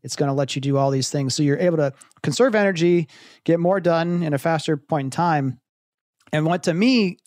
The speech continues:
is really exciting about this is it keeps the human element, because, you know, my, my joke when I posted the article to the Facebook group earlier was, you know, the, the three D printed concrete homes, those, that's cool and all,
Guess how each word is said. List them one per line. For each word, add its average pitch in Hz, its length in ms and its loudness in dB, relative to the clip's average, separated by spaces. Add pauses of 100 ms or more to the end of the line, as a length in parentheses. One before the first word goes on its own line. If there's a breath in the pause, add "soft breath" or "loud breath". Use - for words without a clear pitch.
(340)
is 151 140 -2
really 156 140 4
exciting 151 260 0
about 131 100 -2
this 143 220 0
is 131 100 -2
it 135 120 0
keeps - 260 -2
the 139 80 0
human 151 260 0
element, 180 400 0 (800)
because, 156 640 -2
you 165 80 0
know, 139 240 -2
my, 151 180 0
my 156 160 -2
joke 151 320 0
when 139 100 -2
I 131 40 -2
posted 139 300 -2
the 139 80 0
article 139 320 0
to 120 100 -8
the 120 80 -4
Facebook 135 380 -2
group 127 240 -4
earlier 135 400 0
was, 120 360 -2 (600 loud breath)
you 170 40 0
know, 147 160 2
the, 156 200 0
the 190 120 -2
three 262 180 0
D 240 80 2
printed 214 280 0
concrete 175 380 -2
homes, 170 360 0
those, 247 220 0
that's 240 220 -4
cool 170 220 0
and 139 80 -2
all, 135 360 0